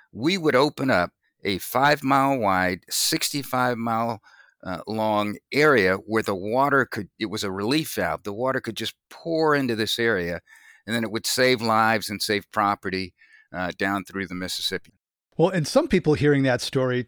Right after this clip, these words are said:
Speaker 2: uh, Tom Bostic, might say, "Well, that's returning nature to the way it was and the way it should be," that there's been kind of this, uh, you know, trying to channel rivers and, and this kind of arrogance of trying to control nature through steel and concrete,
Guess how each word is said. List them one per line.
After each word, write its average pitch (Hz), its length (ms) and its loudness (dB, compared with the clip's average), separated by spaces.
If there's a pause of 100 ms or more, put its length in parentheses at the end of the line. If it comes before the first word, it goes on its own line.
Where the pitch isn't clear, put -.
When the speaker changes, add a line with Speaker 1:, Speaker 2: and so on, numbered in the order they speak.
Speaker 2:
uh, 139 120 -2
Tom 131 280 -2
Bostic, 135 340 -2
might 139 240 -2
say, 139 220 0
"Well, 143 640 2 (100)
that's 160 320 -2
returning 175 500 0
nature 165 380 0
to - 160 -4
the 139 140 0
way 151 240 2
it - 120 0
was 160 440 -2
and 156 100 -2
the 151 60 -2
way 160 180 0
it 139 160 -6
should 254 460 -2
be," 107 260 -6
that 120 220 -4
there's 139 180 0
been 135 300 0
kind 135 260 -2
of 127 140 -2
this, 135 260 -2
uh, 131 160 0 (380)
you 123 80 -4
know, 120 40 -4
trying 139 300 -2
to 127 80 -2
channel 160 540 2
rivers 135 500 2
and, 120 180 -2
and 123 220 -4
this 123 220 -4
kind 123 180 -4
of 120 100 -4
arrogance 135 520 0
of 117 80 -6
trying 123 220 -4
to 117 60 -6
control 185 580 -2
nature 131 440 -2
through 123 380 -4
steel 139 340 -2
and 127 160 0
concrete, 131 500 -4